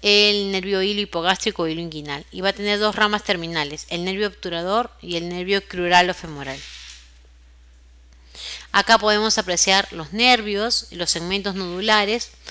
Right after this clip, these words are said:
¿no? Y los músculos que van a, van a, a ser inervados por estos nervios, ¿no es cierto?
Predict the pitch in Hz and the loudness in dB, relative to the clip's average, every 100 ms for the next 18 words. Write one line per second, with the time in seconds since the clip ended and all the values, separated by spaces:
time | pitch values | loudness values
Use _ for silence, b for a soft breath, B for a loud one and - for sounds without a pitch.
0 | B B - 190 226 262 - - b b | B B -14 -6 -6 -6 -12 -20 b b
1 | b - - - - - - 233 240 240 | b -20 -20 -20 -20 -8 2 4 4 4
2 | 185 208 226 - 233 220 214 180 190 196 | 0 0 -2 -2 -2 -2 0 0 2 0
3 | - - 185 185 185 185 180 175 - - | -2 -6 0 0 0 -2 -2 -4 -8 -4
4 | - 196 180 180 160 160 170 160 165 160 | 0 0 0 -4 -6 -2 -2 -4 -10 -10
5 | - 151 - - - - 165 156 180 - | -8 -12 -14 -18 -14 -12 -12 -14 -16 -20
6 | - - 156 175 165 - | -20 -18 -16 -14 -14 -14